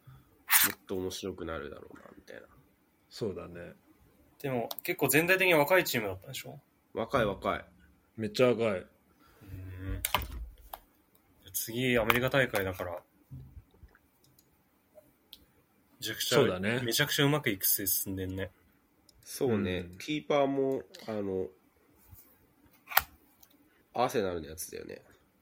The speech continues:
Speaker 3: あ、そうそうそう。
Speaker 2: マット・ターナーね。
Speaker 1: ターナー。
Speaker 3: ターナー。
Speaker 2: しかも、控えがあれじゃなかった？あの、シティの控え。
Speaker 1: あ、そうなんだ。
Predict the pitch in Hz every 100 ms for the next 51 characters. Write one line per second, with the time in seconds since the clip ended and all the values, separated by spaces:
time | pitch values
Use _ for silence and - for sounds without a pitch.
0 | _ _ 113 107 120 107 101 95 120 113
1 | - 117 98 90 85 92 92 82 71 -
2 | 110 98 90 92 _ _ - _ _ _
3 | _ - 143 117 107 - _ _ - -
4 | 226 226 208 135 110 92 - - 117 113
5 | 113 95 98 - 92 - _ _ - -
6 | - 101 101 98 120 - - - 147 120
7 | 98 - - 98 87 85 - _ _ _
8 | - - - - - - - - - -
9 | - - _ _ 123 135 - 196 143 98
10 | -